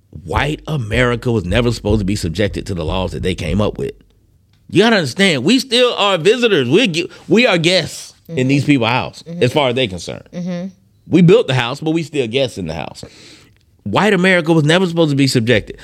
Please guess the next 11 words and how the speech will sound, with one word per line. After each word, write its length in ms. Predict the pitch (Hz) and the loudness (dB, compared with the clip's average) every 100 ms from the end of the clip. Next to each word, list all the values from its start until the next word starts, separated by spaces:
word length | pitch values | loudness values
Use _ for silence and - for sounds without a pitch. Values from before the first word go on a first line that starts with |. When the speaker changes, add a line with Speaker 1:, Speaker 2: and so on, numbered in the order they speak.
| - | -8
Speaker 1:
So 180 | - 175 | 2 4
when 160 | 143 127 | 4 4
they 180 | 160 | 2
see 380 | 202 - 196 180 - | 0 -2 0 0 0
other 260 | 160 180 165 | 0 2 2
white 300 | 127 170 170 | 2 0 0
Americans 720 | 147 175 180 151 143 156 - _ _ _ _ _ 98 | 2 2 2 2 0 0 -6 _ _ _ _ _ 0
being 400 | 143 170 160 135 | 4 4 2 2
given 320 | 156 160 147 | 2 2 2
these 200 | 151 139 | 0 -2
harsh 560 | - 156 170 170 - | -2 0 2 2 -2